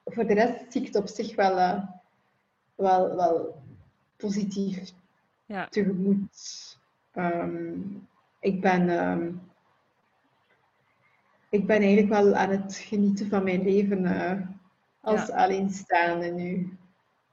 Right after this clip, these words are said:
Speaker 2: Ah, heerlijk.
Speaker 1: Ja.
Speaker 2: <laughs>
Speaker 1: Dus, eh,
Speaker 2: Zalig, hè?
Speaker 1: ik heb, ja, en, en ja, dus ik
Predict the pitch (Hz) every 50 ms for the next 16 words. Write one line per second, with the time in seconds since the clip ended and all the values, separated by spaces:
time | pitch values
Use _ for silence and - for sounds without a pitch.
0 | _ _ _ _ 214 190 175 175 170 165 160 165 175 202 196 190 - 202 202 202
1 | 208 - - - - - 285 330 - - - - - - _ _ _ _ _ -
2 | 320 359 - - 415 - 196 - - 220 208 202 196 202 202 196 202 202 202 190
3 | 196 196 202 202 190 - - 277 - - _ _ _ _ _ _ - - 220 220
4 | 254 247 226 - - - 226 220 226 226 240 247 254 247 240 226 - - 214 214
5 | 208 - - 202 202 196 190 190 196 - 185 180 170 175 175 - - - - -
6 | - _ _ _ - 196 202 196 - 214 170 - - 202 196